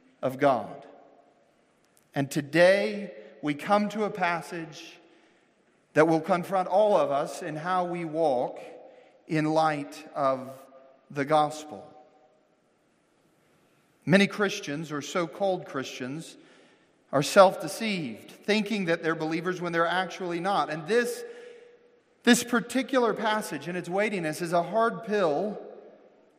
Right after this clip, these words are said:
to swallow. But I think it's one that is laid before the church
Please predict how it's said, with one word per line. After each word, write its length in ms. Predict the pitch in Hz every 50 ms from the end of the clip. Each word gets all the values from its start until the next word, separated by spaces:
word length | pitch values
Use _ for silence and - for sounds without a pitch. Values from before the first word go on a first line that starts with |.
| _ _ _ _ _ _ _ _ _ _
to 140 | - 196 180
swallow. 680 | - - 214 220 233 233 226 196 156 117 98 95 95 - - - - - - - - - - _ _ _ _ _ _ _ _ _ _ _ _ _ _ _ _ _ _ -
But 100 | 180 165
I 140 | 175 190
think 180 | 185 202 202 170
it's 160 | 185 - -
one 200 | 170 180 175 180
that 100 | 175 156
is 120 | 160 147 156
laid 280 | 160 165 170 185 185
before 280 | 175 175 170 180 175 160
the 100 | 151 147
church 600 | - - 170 151 135 127 135 - - - -